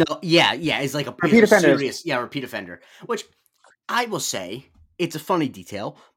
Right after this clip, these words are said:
Speaker 1: but it, it is a, it's not, uh, a cop's responsibility to monitor people who are not actively committing crimes.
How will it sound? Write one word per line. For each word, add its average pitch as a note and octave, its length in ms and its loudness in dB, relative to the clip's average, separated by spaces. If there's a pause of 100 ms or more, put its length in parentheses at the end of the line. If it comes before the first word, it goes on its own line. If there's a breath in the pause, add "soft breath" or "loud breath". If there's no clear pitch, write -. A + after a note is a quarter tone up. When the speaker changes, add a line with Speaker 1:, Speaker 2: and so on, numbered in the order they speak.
(140)
Speaker 1:
but F#3+ 140 -2
it, - 140 -16 (500)
it F#3+ 160 4
is F3+ 180 -2
a, F3+ 220 -2
it's E3+ 160 -12
not, E3 240 -6 (120)
uh, C3+ 760 -4
a C3 80 -12
cop's B2+ 240 -6
responsibility G2+ 720 -10 (140)
to F#2+ 720 -12
monitor G#2 380 -6
people A2 360 -12
who A#2 100 -6
are A2 60 -4
not A2 180 -2
actively G#2 320 -8
committing G2 240 -12
crimes. C3+ 420 -8